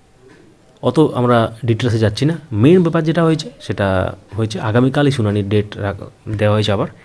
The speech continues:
আগামীকাল বোর্ডের পক্ষে আইনজীবী বললেন আরও আধ ঘন্টা সময় তিনি নেবেন বললেন। এবং তারপর, আহ, এক্ষেত্রে কী হয় দেখার বিষয় সেটা, কারণ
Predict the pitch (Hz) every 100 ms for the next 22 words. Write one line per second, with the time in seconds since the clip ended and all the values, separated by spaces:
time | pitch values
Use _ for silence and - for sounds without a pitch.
0 | - - - 107 104 113 120 143 151 -
1 | _ - - _ 95 107 117 113 - 107
2 | 110 107 104 147 123 101 90 90 95 104
3 | 101 101 98 98 95 95 107 123 113 113
4 | 170 - - - - - - - - -
5 | - _ - - - _ - - 117 117
6 | 110 110 151 180 - 104 98 98 98 98
7 | 95 - _ _ _ - 120 107 110 113
8 | 113 - _ _ _ - _ 147 156 -
9 | - _ _ _ _ - 117 117 117 -
10 | 117 104 107 104 110 98 101 151 - 107